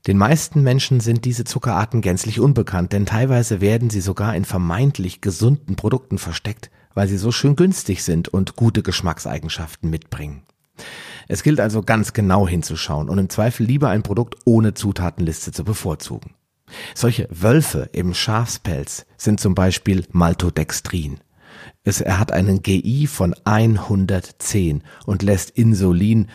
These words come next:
förmlich explosionsartig ansteigen. Dazu gehören auch Sucrose mit einem G I von fünfundsechzig oder H F C S,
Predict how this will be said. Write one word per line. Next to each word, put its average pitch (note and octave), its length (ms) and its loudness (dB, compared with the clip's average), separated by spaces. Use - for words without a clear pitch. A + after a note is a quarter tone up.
förmlich F#2 720 0
explosionsartig F#2 1400 0
ansteigen. C2+ 580 -8
Dazu A2+ 300 2
gehören A#2+ 320 4
auch A#2 340 0
Sucrose B2 840 2
mit G#2 140 0
einem F#2+ 160 2
G G#2 100 0
I G#2 220 2
von G2+ 240 0
fünfundsechzig A2+ 1120 0
oder G#2 460 0
H A#2 240 -2
F - 280 -2
C G2+ 240 0
S, - 400 0